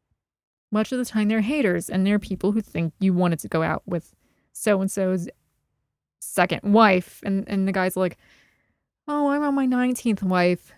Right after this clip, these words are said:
but that jerk, he has a movie opening this week. I'm going to write a mean comment back about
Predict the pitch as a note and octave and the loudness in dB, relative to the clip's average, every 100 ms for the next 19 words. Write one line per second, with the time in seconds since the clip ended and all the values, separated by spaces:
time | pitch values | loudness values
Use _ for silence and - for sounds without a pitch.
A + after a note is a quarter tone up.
0 | - G#3 - A#3+ - - G3+ G#3 D4 - | -8 -6 -4 -6 -6 -8 -2 0 0 -6
1 | _ _ _ _ _ C4 B3+ B3 B3+ C#4+ | _ _ _ _ _ 2 6 8 8 8
2 | B3 G#3 G3 G3 G3 F3+ F3+ G3 F#3 - | 6 6 4 2 0 0 0 0 -2 -2
3 | - - _ D4 D#4 C#4 A#3+ A3 G3+ G3+ | -16 -20 _ 0 2 4 4 4 4 4
4 | C4+ - G#3+ G#3 G#3 - - - A3 C4+ | 2 0 0 2 0 -4 -14 -2 2 2
5 | D4 C4 B3 B3 | 2 2 2 2